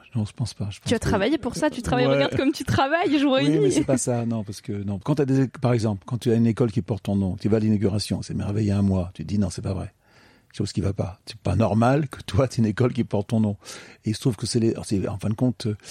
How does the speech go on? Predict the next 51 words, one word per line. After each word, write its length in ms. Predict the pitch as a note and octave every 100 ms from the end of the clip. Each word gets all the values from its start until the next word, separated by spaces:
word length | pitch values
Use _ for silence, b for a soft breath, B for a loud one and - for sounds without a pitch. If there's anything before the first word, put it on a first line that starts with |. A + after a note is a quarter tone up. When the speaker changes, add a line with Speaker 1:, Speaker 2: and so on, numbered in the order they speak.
| B B
Speaker 1:
c'est 160 | - B2
pas 160 | - G#2+
ton 140 | C3+
nom 160 | C#3 B2+
qui 100 | -
est 80 |
important, 460 | G#2+ G#2 G2+ G#2+ G2
c'est 320 | - A2+ G#2+
derrière 440 | G#2 G#2+ A2 B2 A#2
ce 80 |
que 100 | -
tu 120 | - G#2
portes, 440 | B2+ - - - B B -
les 80 | F#2+
valeurs 380 | F#2+ A2 A#2
et 20 | G2+
les 160 | G2
enfants, 300 | G#2+ F#2 A#2+
ils, 260 | A2 F#2+ F#2 E2
ils 220 | F2 F2
te 100 | F2+
demandent 300 | F2 G2 F#2+
pour 120 | A2
ça 80 | B2+
que 60 | G2+
c'est 60 |
les 120 | G#2+ A#2+
enfants 180 | C#3
qui 140 | C3 A#2
votent, 240 | G2 -
hein. 80 | A2 B B B B - B2+
Il 360 | - F#2+ G#2+ G#2+
y 80 | A#2
a 80 |
l'image 460 | A2+ A2+ A2+ B2 -
que 80 | A2+
tu 100 | G#2
donnes 240 | B2 C#3
et 60 | A#2
ce 100 | -
que 80 | A2
tu 180 | -
es 60 | G#2
vraiment, 400 | G2 B2 B2+ G#2+
donc 160 | G2 G#2
c'est 100 | -
pas 80 |
toujours 200 | F#2+ G#2
la 80 | F2+
même 140 | G#2 G#2+
chose. 280 | E2 -